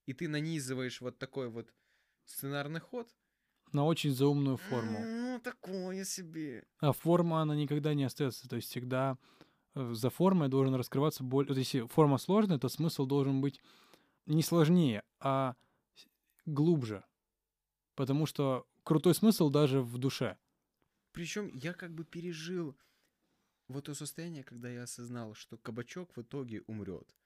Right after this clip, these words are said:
Speaker 1: да? Да, я испытал, э, сопереживание,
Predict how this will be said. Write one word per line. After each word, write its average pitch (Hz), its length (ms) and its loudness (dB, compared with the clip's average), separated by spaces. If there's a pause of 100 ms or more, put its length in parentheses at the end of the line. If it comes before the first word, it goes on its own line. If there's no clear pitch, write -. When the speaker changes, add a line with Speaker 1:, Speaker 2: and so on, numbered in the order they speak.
(260)
Speaker 1:
да? 127 320 -12 (960)
Да, 175 260 -6
я 226 140 -4
испытал, 170 640 -8 (200)
э, - 20 -16 (560)
сопереживание, 143 1040 -10